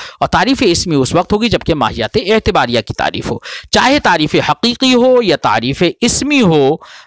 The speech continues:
दोनों तारीफ़ों के लिए तर्द और अक्स शर्त है। तर्द अक्स होने का मतलब, तर्द का मतलब होता है माने होना, अक्स का मतलब होता है जामे होना। यानी दोनों तारीफ़ों के लिए, तारीफ़ हकीकी के लिए भी और तारीफ़ इस्मी के लिए भी,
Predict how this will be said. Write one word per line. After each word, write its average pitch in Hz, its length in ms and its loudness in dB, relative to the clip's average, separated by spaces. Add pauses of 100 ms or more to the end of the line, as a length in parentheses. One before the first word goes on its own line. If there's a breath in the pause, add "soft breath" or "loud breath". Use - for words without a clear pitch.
दोनों 180 440 0
तारीफ़ों 226 500 2
के 233 140 0
लिए 220 340 2 (540 loud breath)
तर्द 220 280 0
और 156 200 2
अक्स 170 420 0
शर्त - 420 0
है। - 240 -10 (380)
तर्द 240 180 2
अक्स 247 340 0
होने 233 320 2
का 247 100 0
मतलब, 254 260 0 (240 loud breath)
तर्द 254 200 0
का 240 80 0
मतलब 175 280 -2
होता 131 220 0
है 233 60 0
माने 139 420 0
होना, 294 320 4 (240 loud breath)
अक्स - 220 -2
का 220 100 -2
मतलब 131 320 -2
होता 113 180 -2
है 233 120 0
जामे 139 340 -2
होना। 107 340 -8 (280 loud breath)
यानी 196 260 2
दोनों 180 360 2
तारीफ़ों 147 460 0
के 135 100 -4
लिए, 131 140 2
तारीफ़ 120 360 0
हकीकी 247 560 -2
के 269 160 2
लिए 247 220 2
भी 247 160 2 (240 loud breath)
और 160 60 0
तारीफ़ 127 400 -2 (140)
इस्मी 254 340 0
के 208 120 0
लिए 151 180 2
भी, 135 180 0